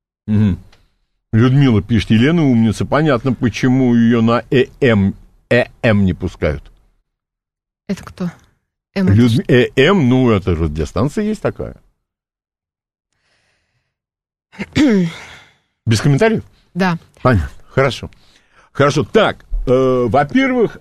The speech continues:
Speaker 1: уже, м, э, Максим, э, или не Максим,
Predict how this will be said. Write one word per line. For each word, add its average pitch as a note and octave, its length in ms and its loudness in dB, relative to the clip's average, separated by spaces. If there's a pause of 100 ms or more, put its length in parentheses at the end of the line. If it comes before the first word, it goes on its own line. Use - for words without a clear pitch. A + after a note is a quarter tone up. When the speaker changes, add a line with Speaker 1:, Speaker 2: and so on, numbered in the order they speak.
Speaker 1:
уже, F3 720 -2
м, D#3 520 -6
э, D#3 400 -2
Максим, C#3 560 -2 (340)
э, B2+ 320 -2 (500)
или B2+ 140 -4
не C#3 180 -4
Максим, C#3+ 880 -6